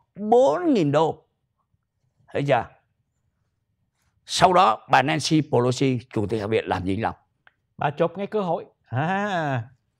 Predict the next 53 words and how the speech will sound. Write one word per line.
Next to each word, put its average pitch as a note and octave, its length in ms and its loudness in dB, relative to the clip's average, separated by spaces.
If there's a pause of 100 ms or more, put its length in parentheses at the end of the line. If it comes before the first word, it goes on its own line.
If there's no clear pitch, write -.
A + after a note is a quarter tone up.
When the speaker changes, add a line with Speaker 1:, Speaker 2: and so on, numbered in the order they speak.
(260)
Speaker 2:
bà D#3+ 260 2
đòi F#3 240 -2
cái A3+ 60 -6
số B3 160 -6
tiền G#3 160 -4
này F#3 120 -6
không G3+ 200 -8
được, E3+ 180 -4
mà D#3+ 80 -2
bây E3 140 -2
giờ D3+ 360 -2 (120)
Tổng E3 300 -8
thống A#3 360 -6
của C3 240 -6
đảng E3+ 420 -8
là, D3+ 80 -2
là, A2 240 -4 (340)
gọi A#2 120 -2
là G#2+ 100 -4
đối G3+ 200 2
lập F#3+ 180 -4
với F3+ 100 -2
bà, B2+ 240 -4 (320)
đề D3 220 2
nghị D3+ 180 -2
lên E3+ 220 0 (160)
thành A#2+ 280 -6
con D3+ 180 -8
số E3 240 -6
hai C#3+ 220 -6
ngàn A#2+ 240 -4
thì A#2 80 -6
bà A2+ 120 -4
chụp A2+ 220 -8
ngay. D3 300 -4 (340)
"Tôi F3 180 0
đem E3+ 260 -2 (200)
cái, F#3+ 340 -4
cái, G3 120 -6
cái G3 140 -4
dự C#3+ 140 -6
luật C3+ 160 -2 (100)
về C#3 180 -2
ngay D3 160 -6
Hạ C3 180 -6
viện C#3 360 -6
lên E3+ 260 -2
hai E3 180 -12
ngàn C3 300 -4 (260)
và A#2+ 120 -2
gửi A2 280 -6
lên D3+ 260 -4
cho C#3+ 340 -6